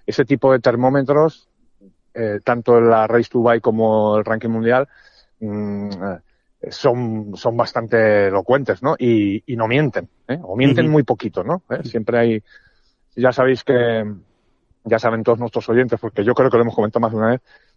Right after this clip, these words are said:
Speaker 1: que hay jugadores, hay profesionales, eh, de la alta competición, que no es-,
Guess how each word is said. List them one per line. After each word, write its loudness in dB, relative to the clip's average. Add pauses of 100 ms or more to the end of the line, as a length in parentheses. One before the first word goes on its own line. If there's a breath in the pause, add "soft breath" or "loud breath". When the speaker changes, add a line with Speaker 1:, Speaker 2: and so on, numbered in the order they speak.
(100)
Speaker 1:
que 4
hay 4
jugadores, 2
hay 2
profesionales, -2 (800)
eh, 0
de -2
la 2
alta -2
competición, -4 (280 soft breath)
que 0
no 2
es-, -2